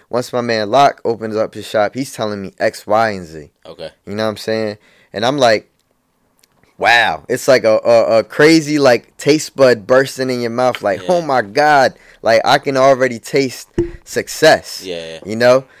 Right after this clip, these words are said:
Speaker 1: Uh, so, but then I went back into my thoughts. You know, I'm a, I'm a, I'm a,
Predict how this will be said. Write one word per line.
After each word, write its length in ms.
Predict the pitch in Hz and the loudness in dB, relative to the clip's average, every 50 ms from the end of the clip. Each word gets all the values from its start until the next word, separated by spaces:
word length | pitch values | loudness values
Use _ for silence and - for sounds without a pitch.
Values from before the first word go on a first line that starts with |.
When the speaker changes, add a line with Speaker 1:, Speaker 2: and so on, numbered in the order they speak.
| _ _ _ _ _ | _ _ _ _ _
Speaker 1:
Uh, 440 | - - 123 123 120 117 113 110 101 98 _ _ _ _ _ _ _ _ _ _ _ _ _ _ _ _ _ _ _ | 0 2 4 6 6 6 4 2 -2 -6 _ _ _ _ _ _ _ _ _ _ _ _ _ _ _ _ _ _ _
so, 640 | - - - - - 127 120 120 117 113 - - _ _ _ _ _ _ _ _ _ _ _ _ _ _ _ _ _ _ _ _ _ | -14 -12 -2 2 4 4 6 4 4 2 0 -4 _ _ _ _ _ _ _ _ _ _ _ _ _ _ _ _ _ _ _ _ _
but 140 | - 117 98 | -10 -6 -4
then 120 | 127 120 117 | -2 -2 0
I 40 | 113 | 0
went 220 | 120 127 123 110 | 0 -2 -2 0
back 180 | 117 120 113 - | 0 0 0 0
into 200 | 113 104 - 113 | -6 -12 -10 -8
my 160 | 104 98 95 | -8 -8 -8
thoughts. 580 | - - 127 117 95 - - - - - - _ _ | -2 0 2 2 2 0 -4 -10 -20 -20 -20 _ _
You 80 | - 104 | -10 -6
know, 100 | 104 104 | -6 -4
I'm 120 | 107 113 | -4 -4
a, 60 | 113 | -6
I'm 180 | - - 113 113 | -6 -6 -8 -8
a, 40 | - | -8
I'm 140 | - - 110 | -8 -8 -8
a, 140 | 110 107 | -8 -8